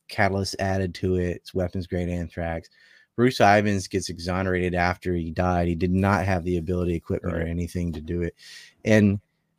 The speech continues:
Speaker 1: and I know Scott knows this 'cause Justin Raimondo wrote about it. We do have people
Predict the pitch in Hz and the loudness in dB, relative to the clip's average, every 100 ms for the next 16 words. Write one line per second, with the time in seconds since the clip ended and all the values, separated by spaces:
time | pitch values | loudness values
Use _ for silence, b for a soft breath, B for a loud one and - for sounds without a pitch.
0 | _ _ _ 117 117 127 117 - 113 101 | _ _ _ 8 12 10 8 6 6 6
1 | 101 101 90 98 - 92 104 104 - 95 | 2 0 2 0 0 -4 0 0 0 0
2 | 92 98 101 87 90 95 87 85 85 - | 2 4 4 2 2 2 2 2 0 4
3 | 113 131 143 185 175 175 160 180 190 117 | 4 6 6 6 6 6 4 0 0 2
4 | 92 87 | 2 2